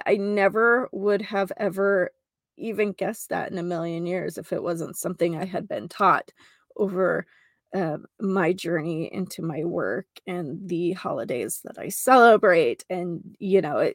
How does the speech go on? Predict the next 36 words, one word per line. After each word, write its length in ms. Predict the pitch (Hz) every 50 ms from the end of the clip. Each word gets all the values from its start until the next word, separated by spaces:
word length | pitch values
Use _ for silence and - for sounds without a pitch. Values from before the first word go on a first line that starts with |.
| -
I 80 | 196 208
just 320 | 180 - - 190 - - -
find 180 | 180 180 170 170
that 140 | 165 - -
really, 280 | - 180 175 180 175
really 260 | - 101 85 73 64
interesting. 720 | - - 208 196 - - 196 - - - - - - 196 - _ _ _ _ _ _ _ _ _ _ _ _ _ _ _ _ - - - - - - _ _
Have 180 | - 254 247
you 140 | 285 302 277
ever 300 | - 240 240 247 285 311
heard 200 | 294 285 262 247
of 100 | 262 240
a 60 | 277
dumb 340 | 226 196 202 190 185 190 214
supper? 400 | 226 - 262 247 - - 311 359 403 453 453 - _ _ _ _ _ _ - _ _ 240
Some 340 | - - - 214 202 196 220
of 180 | 262 330 -
you 240 | 359 370 392 403 403
may 200 | 339 269 294 330
have, 560 | - - 311 247 208 196 180 180 240 339 - _ - - - _ _ _
some 280 | - - - 190 190 190
of 160 | 196 196 208
you 140 | 214 208 190
may 220 | 196 202 185 170
have 300 | 190 208 226 208 208 -
not. 340 | 240 262 285 269 202 - - - - -
It 140 | 190 196
sounds 440 | - - 269 262 320 359 392 403 -
kind 300 | - - 349 359 339 349
of 60 | 330
funny, 440 | - - 262 214 196 165 156 196 - _ 196 180
dumb 500 | 185 220 196 202 208 220 240 262 294 - _ -
supper. 640 | - - 233 214 220 - 269 285 294 294 339 339 - _ _ _ _ _ _ _ _ _ _ -
Um, 420 | 196 190 185 190 185 185 185 - - _ _ _ _ _ - - _ _
as 200 | - 254 262 254
an 140 | 294 277